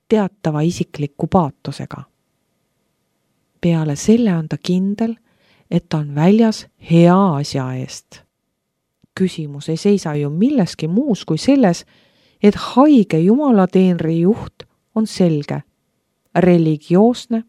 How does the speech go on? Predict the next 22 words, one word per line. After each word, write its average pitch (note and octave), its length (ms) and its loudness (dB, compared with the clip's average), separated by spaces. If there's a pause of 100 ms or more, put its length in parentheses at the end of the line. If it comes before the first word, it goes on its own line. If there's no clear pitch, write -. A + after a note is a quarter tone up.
(180)
psühhoos. - 760 -4 (1700)
Nüüd D#3+ 420 0 (420)
aga F#3 220 2
ilmutab G#3 520 4
ta D3 80 -6
märke, E3 500 -6 (300)
et F#3+ 140 -4
ta F3+ 120 2 (140)
ise A#3+ 520 2
tahab A3 400 2 (120)
end F3 200 -4
lahti G3+ 340 -2
kiskuda - 560 -6 (140)
kurja A#3 380 2
piirkonnast D#3 800 -4 (640)
ja F#3+ 80 2
siis G3+ 420 0 (200)
tuleb A#3 240 4
Jumala G3+ 360 4
nimel B3 380 0 (220)
kaasa G#3 320 0
aidata. D#3 480 -8